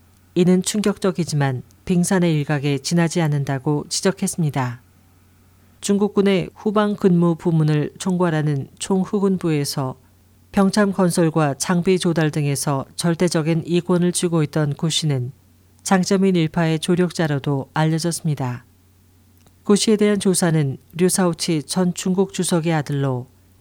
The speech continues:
시진핑 주석과 가까운 것으로 알려진 정치위원이 지시한 것입니다. 그러나 조사는 시작된 후 표면에서 사라졌고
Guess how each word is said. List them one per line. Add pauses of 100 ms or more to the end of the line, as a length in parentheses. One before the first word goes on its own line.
(140)
시진핑
주석과
가까운
것으로
알려진 (220)
정치위원이
지시한
것입니다. (920)
그러나
조사는
시작된
후
표면에서
사라졌고